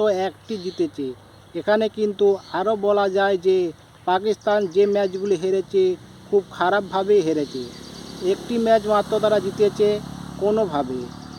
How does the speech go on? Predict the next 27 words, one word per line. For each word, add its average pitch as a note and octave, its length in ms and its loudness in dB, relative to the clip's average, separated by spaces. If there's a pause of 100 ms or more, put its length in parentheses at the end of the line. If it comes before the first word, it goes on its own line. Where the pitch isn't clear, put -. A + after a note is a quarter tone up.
(120)
তাই F#3 200 4 (120)
পরবর্তী A3 580 2
ম্যাচে G#3 400 0
তারা G3+ 320 0
ভালো F#3+ 260 -2
খেলতে G#3 340 -2
পারবে। A3 400 0 (520)
আজকে F#3 360 0
কিন্তু G#3 340 -2
তাদের G3 280 0 (100)
পঞ্চম G3+ 520 0
টি G3+ 180 -2
টোয়েন্টি G3 440 0
ম্যাচের F#3 420 -4
খেলা E3+ 340 -2
আছে। C3+ 260 -8 (480)
তাদের F3 280 0
এই G#3 120 4
খেলায় G#3 480 0
জয়লাভ G3 480 0
করতে G3 400 -2
পারবে F#3+ 360 0
কি? A3+ 200 -6 (640)
কিন্তু E3+ 240 -2 (120)
পাকিস্তান G3+ 540 0 (100)
যেভাবে G3 400 2
খেলছে, G3 400 -2